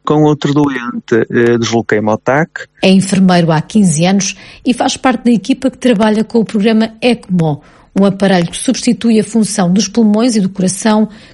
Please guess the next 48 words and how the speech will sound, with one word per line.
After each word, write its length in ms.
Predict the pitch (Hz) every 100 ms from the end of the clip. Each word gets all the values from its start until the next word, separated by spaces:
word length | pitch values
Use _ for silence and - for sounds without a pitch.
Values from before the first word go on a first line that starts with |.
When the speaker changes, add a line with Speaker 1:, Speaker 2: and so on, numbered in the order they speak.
| -
Speaker 2:
que 80 | -
já 120 | 220
era 120 | 208
usado 440 | 208 165 175 165 - -
antes 300 | 233 220 -
da 100 | 175
pandemia, 680 | 170 175 190 220 233 220 214 - - _
mas 180 | 269 262
que 80 | -
passou 240 | 254 262
também 320 | 262 240 240
a 40 | 240
ser 200 | - 240
usado 500 | 240 196 202 185 175 - -
em 100 | 233
doentes 380 | 196 190 147 -
covid. 420 | 190 170 156 - - - -
Speaker 1:
Tenho 200 | 135 139
a 60 |
função 520 | 131 139 131 135 139 143
de 100 | 135
ir 20 |
junto 480 | 135 139 - 131 - _ _
das 260 | - 131 123
máquinas, 480 | 131 139 - 147
tentar 280 | - 139 131
perceber 260 | - - 131
como 120 | 123
é 40 |
que 100 | -
elas 180 | 117 131
estão. 260 | - 170 165 -
Speaker 2:
Está 380 | - - 175 156
à 260 | - 175
cabeceira 680 | 170 196 - - 180 170 160
dos 180 | 165 160
doentes 340 | 160 160 156
sedados. 880 | - 165 151 147 156 202 - - -
Speaker 1:
Muitas 180 | 120 117
vezes 160 | 120 117
o 60 |
doente 240 | 113 110 -
sedado, 520 | 113 117 135 147 120
anestesiado, 760 | 117 117 110 107 113 147 123
ou 40 | 113
seja, 280 | - 107
sem 200 | 107 113
consciência, 840 | 110 113 - - 113 117 120 127